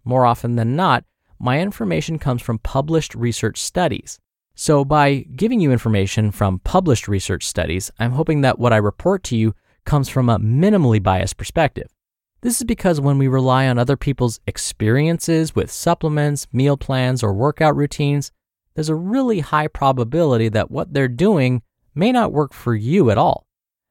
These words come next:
This is why we need well-designed studies, so we can try and figure out if creatine supplements, for example, work for most people. Also,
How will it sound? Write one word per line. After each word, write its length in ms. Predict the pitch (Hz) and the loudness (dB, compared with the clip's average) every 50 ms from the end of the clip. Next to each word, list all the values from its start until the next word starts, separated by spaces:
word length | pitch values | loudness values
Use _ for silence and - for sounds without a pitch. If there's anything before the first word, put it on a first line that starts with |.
| _ _ | _ _
This 180 | 175 180 - | -4 -4 -4
is 140 | 226 202 - | -4 -6 -6
why 240 | 180 160 160 156 156 | -2 0 2 2 2
we 160 | 143 147 147 | 0 0 -2
need 300 | 151 160 202 226 175 120 | 0 0 0 -2 -2 -2
well-designed 600 | 117 113 120 135 139 147 143 127 139 131 131 131 | 0 0 2 2 2 0 -2 0 0 0 -2 -2
studies, 520 | - - - - 185 185 123 - - - - | -4 -4 -2 0 0 0 0 -4 -6 -10 -14
so 160 | - - - | -6 -4 -4
we 80 | 131 135 | -2 -2
can 140 | - 139 131 | -2 -2 -4
try 260 | - - 160 165 180 | -2 -2 -2 0 0
and 100 | 185 175 | -2 -4
figure 380 | - - 160 156 147 151 156 175 | -4 -4 -4 -2 0 0 2 2
out 160 | 185 175 143 | 4 4 2
if 160 | 127 131 - - _ _ _ _ _ | 2 0 -2 -8 _ _ _ _ _
creatine 560 | - - 220 247 247 214 - - 131 117 110 | -4 0 2 2 2 2 2 2 2 2 2
supplements, 500 | - - 110 107 - 104 98 95 95 92 | 2 0 0 0 0 0 -2 -2 -2 -4
for 160 | - - 104 | -2 -2 -2
example, 540 | 101 101 - 107 87 - - - 117 139 147 - _ _ _ _ _ _ _ | -2 0 -2 -2 -2 -2 -2 -2 -2 -2 -4 -6 _ _ _ _ _ _ _
work 300 | - 123 160 190 180 - | -2 2 2 2 2 0
for 200 | - - - 151 | -4 -4 -2 0
most 260 | 160 170 156 156 - | 0 2 0 0 0
people. 380 | - 233 233 190 - - - - _ _ _ _ _ _ _ _ _ _ | 0 -2 -2 -2 -4 -8 -12 -14 _ _ _ _ _ _ _ _ _ _
Also, 380 | - 180 202 - - - - - | 0 2 2 2 2 0 -2 -2